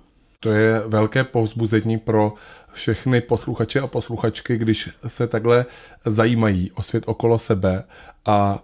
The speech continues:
nachází takové projekty nebo možná i aplikace, které se dají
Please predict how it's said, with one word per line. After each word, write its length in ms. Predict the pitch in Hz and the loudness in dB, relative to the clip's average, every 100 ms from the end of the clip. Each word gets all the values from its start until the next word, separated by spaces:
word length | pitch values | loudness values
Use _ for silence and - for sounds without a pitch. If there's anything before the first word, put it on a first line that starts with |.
| _ 110 | _ -6
nachází 580 | 101 - 107 95 82 - | -4 -2 -4 -4 -10 -8
takové 300 | 95 - 104 | -8 -2 -2
projekty 580 | 107 98 92 - 92 92 | 2 0 0 -4 -10 -6
nebo 380 | 95 92 98 98 - - - | -6 -6 -6 -8 -18 -20 -8
možná 440 | 110 98 107 107 113 | -4 0 0 0 2
i 200 | 104 - | 0 2
aplikace, 640 | 110 113 104 107 - 95 123 | -2 0 0 -2 -6 -10 -10
které 320 | - 107 104 | -6 -4 -2
se 140 | - | -2
dají 320 | 104 107 107 | 0 2 0